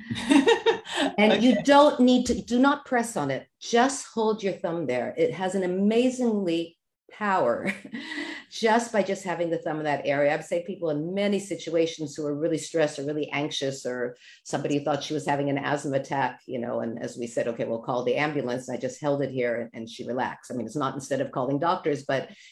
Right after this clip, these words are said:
Speaker 2: it was just a panic attack at the point. So I was able to help.
Speaker 1: Wow.
Speaker 2: Um, so you just hold it there. So you can do it for yourself. The other way to find it before I show you is if you cup your hand and look at it.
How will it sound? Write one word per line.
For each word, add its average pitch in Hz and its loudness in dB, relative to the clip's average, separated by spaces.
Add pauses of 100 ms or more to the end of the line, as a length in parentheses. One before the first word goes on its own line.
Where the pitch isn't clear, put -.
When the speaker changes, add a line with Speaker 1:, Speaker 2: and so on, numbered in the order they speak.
Speaker 2:
it 180 0
was 156 2
just 147 -6
a - 2
panic 117 -2
attack 107 -8
at 107 -14
the - -18
point. - -14 (140)
So - -14
I 120 -10
was 117 -14
able 117 -4
to 175 -4
help. 214 -4
Speaker 1:
Wow. 82 -8 (680)
Speaker 2:
Um, 160 0
so - -6
you 208 2
just 269 -2
hold 262 6
it 233 4
there. 139 0
So - -8
you 170 -4
can 220 -2
do 254 -2
it 294 -4
for 214 -4
yourself. 170 -2 (500)
The 190 2
other 269 2
way 240 4
to 175 0
find 208 -4
it 147 -2
before 156 -10
I 147 -6
show 202 -4
you 170 2
is 156 -2
if - -10
you - -6
cup 254 -6
your 220 2
hand 196 -2 (200)
and 175 -4
look 180 -4
at 233 2
it. 339 -2